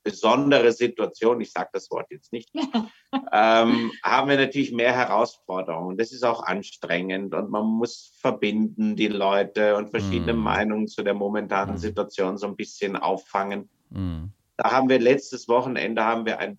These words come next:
Speaker 1: Ehepaar bekehrt, die sind noch nicht so lange gläubig. Sie
Speaker 2: Wir haben
Speaker 1: ex-
Speaker 2: sie nicht bekehrt, wir
Speaker 1: Nein,
Speaker 2: haben sie besucht.
Speaker 1: sie haben sich bekehrt und wir haben sie besucht, genau.
Speaker 3: Okay,
Speaker 1: Und
Speaker 3: gut.
Speaker 1: die
Speaker 3: Nicht ihr,
Speaker 1: Geschwister
Speaker 3: nicht ihr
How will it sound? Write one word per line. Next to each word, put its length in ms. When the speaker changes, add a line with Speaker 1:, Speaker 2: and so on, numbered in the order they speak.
Speaker 1:
Ehepaar 420
bekehrt, 480
die 60
sind 300
noch 120
nicht 220
so 100
lange 300
gläubig. 600
Sie 200
Speaker 2:
Wir 120
haben 80
Speaker 1:
ex- 140
Speaker 2:
sie 80
nicht 240
bekehrt, 440
wir 60
Speaker 1:
Nein, 240
Speaker 2:
haben 80
sie 80
besucht. 360
Speaker 1:
sie 100
haben 220
sich 280
bekehrt 640
und 220
wir 140
haben 200
sie 160
besucht, 640
genau. 280
Speaker 3:
Okay, 140
Speaker 1:
Und 180
Speaker 3:
gut. 80
Speaker 1:
die 100
Speaker 3:
Nicht 180
ihr, 140
Speaker 1:
Geschwister 220
Speaker 3:
nicht 160
ihr 40